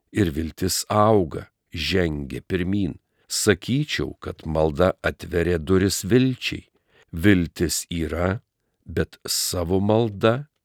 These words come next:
atveriu duris. Katechezė, du tūkstančiai dvidešimtieji metai, gegužės dvidešimtoji diena. Vilties piligrimai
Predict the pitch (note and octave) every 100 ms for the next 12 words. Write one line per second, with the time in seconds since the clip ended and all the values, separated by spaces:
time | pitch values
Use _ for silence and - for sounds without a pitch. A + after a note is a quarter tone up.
0 | _ - D2 - - F2 F2+ E2+ A#2 A#2+
1 | D2+ - - _ _ _ _ _ - E2
2 | - E2+ F2+ F#2+ F#2+ A#2 C3 _ _ _
3 | - D#2+ - F#2 - D#2 - D2+ C#2 D2
4 | D#2+ - D#2+ - F2+ D2 C#2+ D#2 F2+ -
5 | G#2+ - - - - E2 E2+ E2 C#2 D2+
6 | D#2+ - - - D#2+ D#2+ D#2+ E2+ - E2
7 | - D2+ C2+ C2+ C2 D#2 D2+ C2+ - _
8 | _ _ _ _ _ _ _ _ _ _
9 | _ _ _ _ _ _ F2+ F2 E2+ -
10 | G2 - - E2+ D#2+ D#2+ F2 F#2 A2